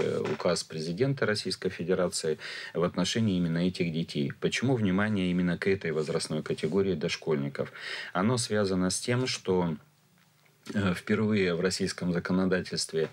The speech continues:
э, дошкольное образование выделено, э, в отдельный самостоятельный уровень общего образования. Это как бы первый уровень. И в соответствии с тем, что мы переходим на новые федеральные государственные образовательные стандарты, э, в настоящее время в штатный режим,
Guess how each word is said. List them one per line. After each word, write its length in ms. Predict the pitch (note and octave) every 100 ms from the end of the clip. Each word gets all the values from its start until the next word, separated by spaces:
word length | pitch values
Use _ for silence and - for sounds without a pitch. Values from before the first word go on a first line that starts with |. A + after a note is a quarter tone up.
| - - - - -
э, 100 | E2+
дошкольное 520 | F#2 - G2+ F#2+ F2
образование 880 | F2 F#2 F#2+ F#2 F2+ E2 D#2+ D#2 D2+
выделено, 720 | E2+ F#2+ E2 D#2+ E2 D#2+ D2 -
э, 200 | D#2+ D#2+ -
в 140 | E2 F2
отдельный 480 | F2 E2+ G2 E2 D#2
самостоятельный 760 | - E2+ - F2+ D#2+ - E2
уровень 360 | D#2+ D#2 D#2 D#2
общего 340 | D#2 - D#2
образования. 640 | D#2+ E2+ E2+ F#2 B2 B2 F#2+
Это 140 | -
как 200 | - D#2
бы 120 | D2 D#2
первый 440 | - E2 D#2 D#2+
уровень. 480 | E2 A#2+ B2 B2 C3 - - - -
И 200 | G#2+ C#3
в 60 | C#3
соответствии 800 | - F2+ - G2+ F#2+ - F2+ F2+
с 120 | -
тем, 220 | - G#2
что 180 | G2 -
мы 140 | F2
переходим 580 | E2 - F2 G2 E2 E2+
на 100 | E2+
новые 300 | F2 E2 D#2+
федеральные 500 | D#2 D#2 E2+ D#2+ D#2+
государственные 560 | D2+ - E2 E2 - D#2
образовательные 640 | D2 D#2 D#2+ D#2+ - D#2
стандарты, 720 | D#2 - F#2 A2+ C3+ - C3+ C#3 - - - -
э, 460 | F#2+ F#2 F#2 F2+
в 40 | F2
настоящее 680 | G#2+ - G#2+ G#2 - G2 G2
время 320 | G2 F#2+ F2+
в 60 | -
штатный 400 | G2 F#2+ - F2
режим, 460 | F2+ E2+ F2+ E2